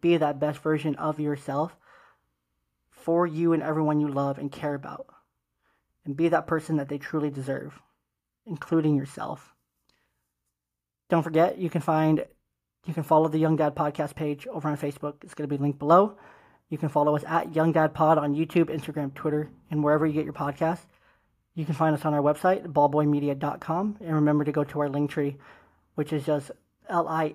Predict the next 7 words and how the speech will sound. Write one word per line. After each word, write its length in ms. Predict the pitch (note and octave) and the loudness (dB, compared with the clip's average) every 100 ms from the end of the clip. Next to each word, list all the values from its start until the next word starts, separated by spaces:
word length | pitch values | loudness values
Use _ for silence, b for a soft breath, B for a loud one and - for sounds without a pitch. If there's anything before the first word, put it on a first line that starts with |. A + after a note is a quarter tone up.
| - | -4
N 320 | F#3 F3+ F3+ - | 0 0 -2 -6
K 480 | - E3+ D#3+ D#3 - | -6 -2 0 -2 -6
T 220 | - F#3+ | -8 -4
R 340 | D#3+ D3+ D3+ D3 | -2 -2 -4 -6
dot 240 | C#3+ C#3 - | -8 -8 -8
E 400 | F3 E3+ D#3+ | -8 -4 -4
E 60 | D3+ | -4